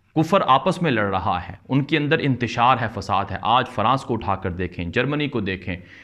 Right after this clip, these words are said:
इटली को देखें, स्पेन को देखें, ऑस्ट्रिया को देखें, नॉर्वे को देखें, डेनमार्क को देखें,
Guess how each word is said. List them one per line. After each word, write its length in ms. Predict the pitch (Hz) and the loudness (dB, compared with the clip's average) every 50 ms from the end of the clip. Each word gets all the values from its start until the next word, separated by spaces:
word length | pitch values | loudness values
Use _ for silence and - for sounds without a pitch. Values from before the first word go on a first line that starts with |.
| - _ - | -20 _ -4
इटली 260 | 147 139 165 160 160 | -2 0 2 2 2
को 140 | 156 147 127 | 2 0 0
देखें, 320 | 107 104 98 104 104 95 85 | 2 0 0 0 -4 -6 -8
स्पेन 500 | - - - - - 160 170 175 170 160 | -8 -12 -10 -4 -2 0 0 0 0 0
को 160 | 165 143 117 | 0 0 0
देखें, 380 | 101 104 98 95 - 104 92 87 90 - - - - _ - | 0 -2 -2 -4 -4 -6 -6 -6 -8 -12 -18 -20 -20 _ 0
ऑस्ट्रिया 440 | 110 135 143 - - - 175 170 156 | 0 0 0 0 -2 0 2 2 2
को 160 | 160 131 107 | 2 0 0
देखें, 360 | 92 98 95 95 - 98 90 | 0 -2 -2 -2 -4 -6 -4
नॉर्वे 500 | 90 90 98 117 139 151 156 147 170 160 | -4 -2 0 2 2 2 2 0 0 0
को 120 | 165 139 113 | 0 0 0
देखें, 460 | 107 104 95 - - 95 90 92 104 | 0 0 -2 -2 -6 -6 -4 -2 0
डेनमार्क 460 | 117 117 117 127 139 151 156 156 - | 2 2 4 4 4 4 2 0 0
को 120 | - 131 | -2 -2
देखें, 420 | 104 101 98 95 - - 92 82 | 0 0 -2 -2 -4 -6 -8 -8